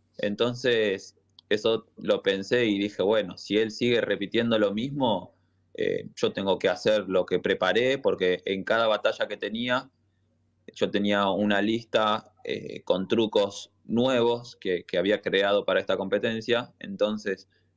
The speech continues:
cada batalla iba soltando alguna, alguna carta,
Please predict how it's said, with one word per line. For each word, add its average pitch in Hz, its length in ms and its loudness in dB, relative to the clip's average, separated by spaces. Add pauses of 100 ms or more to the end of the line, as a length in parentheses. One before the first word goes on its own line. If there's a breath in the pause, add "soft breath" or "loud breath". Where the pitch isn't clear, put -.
(140)
cada 110 240 2
batalla 120 500 0
iba 107 220 2
soltando 110 640 0
alguna, 95 520 -2
alguna 101 420 -2
carta, 95 460 -2